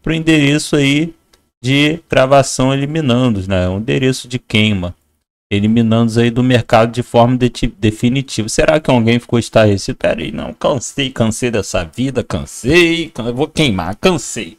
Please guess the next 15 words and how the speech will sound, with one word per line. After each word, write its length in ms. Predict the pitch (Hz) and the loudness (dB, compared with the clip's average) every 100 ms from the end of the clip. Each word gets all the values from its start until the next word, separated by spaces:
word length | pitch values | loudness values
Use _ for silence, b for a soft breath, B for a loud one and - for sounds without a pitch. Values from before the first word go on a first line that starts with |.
| _ | _
Pá, 280 | - - 339 | -2 -2 -4
foi 180 | - 180 | 0 2
lá 220 | 165 196 | 4 4
e 180 | 196 190 | 4 2
jogou 300 | 170 165 185 | 0 4 4
fora, 520 | - - 120 131 101 | 4 4 6 6 2
né? 220 | 87 95 - _ _ _ _ _ _ | -4 -6 -8 _ _ _ _ _ _
É, 360 | 196 208 165 101 | -4 -4 -4 -8
esse 220 | - - | -8 -6
mundo, 320 | 107 120 156 | -4 -4 -4
ele 160 | 180 226 | -4 -2
é, 460 | 277 285 202 156 | -2 -2 0 -2
ele 120 | 143 156 | 0 -2
é 60 | |
meio, 720 | 156 160 175 170 156 113 95 | -2 -2 0 0 0 0 -2